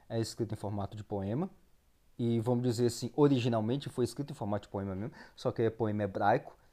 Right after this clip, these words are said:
tá? Bem diferen-, bem diferente da divisão poética de Ilíada e, e, e Odisseia, em versos e tudo mais, tá? E as pessoas que têm o nome de Adão e Eva são pessoas míticas.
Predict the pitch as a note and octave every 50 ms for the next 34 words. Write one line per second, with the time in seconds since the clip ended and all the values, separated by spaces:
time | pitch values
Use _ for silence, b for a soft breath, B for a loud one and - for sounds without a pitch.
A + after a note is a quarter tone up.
0 | _ _ - F#2 F#2+ G2 A#2 C3 D3+ D3 - - A2+ A2 A2 A2+ A2+ - G2+ A2+
1 | A#2 C3+ E3 - - - B2 A2 A#2 B2 - B2 A#2 A2 A2 G#2+ A2+ A2 G#2 F#2+
2 | A2+ A2 A2+ G#2+ b b b b b b b b b - - A#2 G#2+ G#2+ G#2+ A2
3 | A2 - - - A2+ G#2 G2+ G#2+ G2+ G#2 G#2 G#2 G2+ G#2 G#2 G#2 G2+ G2+ F2+ G2+
4 | G2+ - - G#2 G2+ G2+ G2+ G2+ G2 G2 G2 G2 G2+ G2+ G2 G2 G2+ - - -
5 | G2+ A2 A2 G2+ F#2 E2+ F2 F#2 G#2 A#2 B2+ B2 - G2 F#2+ F2+ - G2 F#2+ F#2
6 | F2+ F2+ F#2+ A2+ D3 C#3+ - b b b b - F#2+ F#2 G#2+ b b b b b
7 | b b F#3 F#3+ G3+ G#3+ - - - - E3+ E3+ - - F3+ D#3 - - - F#3
8 | F#3+ F#3 D#3+ - - C#3 - D3 C#3 C3+ B2+ B2 B2 A#2+ A#2 A2+ G#2+ A2 A#2 -
9 | - A#2 A2 A2 A2 A2+ A2+ A#2 B2+ C3 B2 B2+ C#3+ D#3+ F3+ F3+ - G3+ - F3+
10 | E3+ - - F#3+ G3 E3+ F3 F3+ F3 E3 A#2+ - - - G2 - -